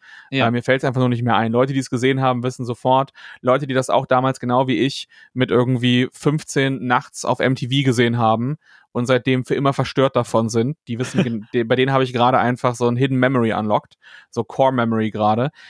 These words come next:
Speaker 2: Und
Speaker 1: <laughs>
Speaker 2: genau daran erinnert mich das. Und dieses,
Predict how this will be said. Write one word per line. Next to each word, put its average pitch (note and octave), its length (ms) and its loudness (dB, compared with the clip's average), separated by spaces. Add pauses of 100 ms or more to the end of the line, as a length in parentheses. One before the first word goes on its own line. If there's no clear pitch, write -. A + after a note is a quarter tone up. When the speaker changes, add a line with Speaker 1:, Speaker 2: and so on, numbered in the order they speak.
(200)
Speaker 2:
Und A#2+ 160 2
Speaker 1:
<laughs> - 0 -
Speaker 2:
genau B2+ 220 2
daran C3 340 0
erinnert A#2 240 -2
mich - 140 -14
das. - 240 -12
Und A#2 220 -6 (420)
dieses, C3 800 -4